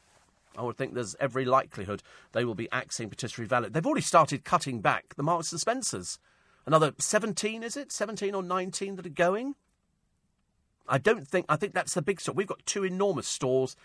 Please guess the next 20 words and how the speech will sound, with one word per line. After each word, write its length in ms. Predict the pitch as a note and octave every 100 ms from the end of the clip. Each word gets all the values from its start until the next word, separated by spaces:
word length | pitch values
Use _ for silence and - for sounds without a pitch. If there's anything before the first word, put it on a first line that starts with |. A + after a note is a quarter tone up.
| - _ -
in 140 | C#3+
Kingston, 460 | C#3+ E3 C#3 A2+ G#2+
Marks 280 | B2 A2+ -
and 80 | A#2
Spencers. 480 | A#2+ G2 - F2 - _ _ -
To 80 | C#3+
be 60 |
honest 220 | F3+ D#3+
with 80 | A2+
you, 100 | A2 -
how 180 | C#3 D3
they 140 | C3
even 320 | B2+ A#2+ A2+
run 200 | B2+ B2+
the 120 | B2
electricity 480 | B2 B2+ - D3+ G#2
bill, 200 | F#2 G#2
I'll 100 | G2
never 220 | G#2 G2
know. 240 | G2 G2